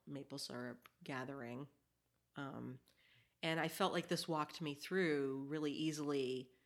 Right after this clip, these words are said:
and, um, really tangibly all the steps. So you do have the beautiful photographs. You see the whole family. So you see the youngest to the oldest. You see all their animals on the farm, which is really gorgeous.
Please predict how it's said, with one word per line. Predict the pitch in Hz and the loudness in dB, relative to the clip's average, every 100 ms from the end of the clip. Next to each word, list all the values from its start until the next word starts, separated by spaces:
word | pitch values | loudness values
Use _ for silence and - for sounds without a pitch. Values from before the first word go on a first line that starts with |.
| _ _ _ - | _ _ _ -10
and, | 135 139 135 135 135 - - | -6 -4 -4 -4 -6 -6 -6
um, | 135 135 127 123 120 - _ _ _ _ _ _ _ _ _ _ _ | -4 -4 -6 -8 -10 -14 _ _ _ _ _ _ _ _ _ _ _
really | 202 156 | 0 0
tangibly | - 165 156 156 139 127 123 | 0 -2 0 0 -2 -2 -2
all | 123 | -2
the | 123 | -2
steps. | - 120 110 - - | -2 -2 -4 -4 -2
So | - 139 | 0 0
you | 139 156 | 0 0
do | 175 | 0
have | 170 156 | 2 0
the | 156 | 0
beautiful | 156 151 143 147 | -2 -4 -4 -6
photographs. | 143 139 139 135 120 120 - - - - - - _ | -4 -4 -4 -4 -2 -4 -4 -6 -6 -20 -20 -20 _
You | 175 | 2
see | 160 - 165 160 156 151 151 - _ _ | 4 6 6 6 6 4 0 -6 _ _
the | 170 | 0
whole | 180 190 | 4 2
family. | - 156 143 131 123 | 4 2 2 -2 -2
So | - | 0
you | 147 | 2
see | 143 156 | 2 2
the | 143 | 2
youngest | 147 160 165 165 - | 2 2 2 2 2
to | 165 | 0
the | 156 | -2
oldest. | 151 151 151 147 143 - | -2 -2 0 -2 -2 -4
You | 139 | -4
see | - 147 135 | -2 0 0
all | 135 | -2
their | - - | -4 -4
animals | 160 170 170 165 | -2 0 0 0
on | 160 | -2
the | 156 | -4
farm, | - 139 135 135 131 | -2 0 0 -2 -4
which | 139 - | -4 -4
is | 139 | -4
really | 143 135 127 | -4 -4 -4
gorgeous. | 135 127 127 120 120 - | -4 -4 -4 -4 -4 -6